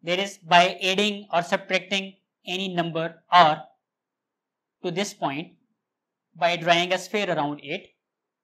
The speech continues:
then that sphere will definitely lie inside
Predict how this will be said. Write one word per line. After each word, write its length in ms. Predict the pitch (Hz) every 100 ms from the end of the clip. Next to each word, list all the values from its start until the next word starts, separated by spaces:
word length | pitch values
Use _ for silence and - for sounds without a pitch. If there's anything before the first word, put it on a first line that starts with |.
| _
then 300 | 160 175 170
that 220 | 180 220
sphere 440 | - - 165 175 - _ _
will 180 | 170 170
definitely 680 | 190 190 226 214 196 190 170
lie 500 | 165 170 147 175 _ _ _ _ _ _ _ _ _ _
inside 520 | 190 190 - 165 156